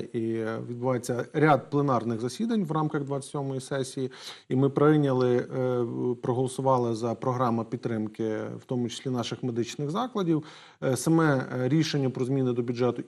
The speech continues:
і фактичне наповнення бюджетами цих програм, е, буде найближчим часом.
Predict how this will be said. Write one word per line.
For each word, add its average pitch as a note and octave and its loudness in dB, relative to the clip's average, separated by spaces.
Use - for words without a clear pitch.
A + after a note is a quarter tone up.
і C3 -2
фактичне B2+ -4
наповнення A#2+ -2
бюджетами A2+ -4
цих A2 -8
програм, A2+ -4
е, A#2+ -6
буде B2+ 0
найближчим B2 -2
часом. F#3+ -6